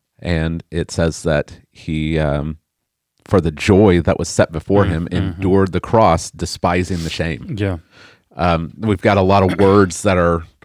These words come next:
Speaker 1: are tying this all together. En-
Speaker 2: Uh-huh.
Speaker 1: endurance, joy, both of those are here in this passage.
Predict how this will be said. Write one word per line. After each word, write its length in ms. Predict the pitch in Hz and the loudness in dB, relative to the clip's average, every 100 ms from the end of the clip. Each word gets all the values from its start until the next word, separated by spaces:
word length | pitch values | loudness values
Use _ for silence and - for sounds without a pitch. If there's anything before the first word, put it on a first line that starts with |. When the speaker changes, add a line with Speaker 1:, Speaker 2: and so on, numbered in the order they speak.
| - | -4
Speaker 1:
are 160 | 85 _ | -4 _
tying 400 | - - 101 92 | -10 -4 -4 -2
this 180 | 87 80 | -4 -6
all 180 | - 87 | -4 -4
together. 500 | - 90 98 80 71 | -4 -2 -2 0 -4
En- 160 | 80 82 | -4 -6
Speaker 2:
Uh-huh. 120 | 90 | -4
Speaker 1:
endurance, 720 | 87 80 98 107 104 95 - | -4 0 4 6 6 2 -4
joy, 500 | 87 104 95 101 98 _ | -2 2 4 4 2 _
both 240 | - 92 87 | -6 -4 -2
of 100 | 87 | -2
those 240 | 90 82 | -2 -2
are 60 | 82 | -4
here 200 | 82 82 | -4 -4
in 100 | 80 | -4
this 140 | 78 | -6
passage. 540 | - 78 - 73 78 | -6 -8 -6 -10 -12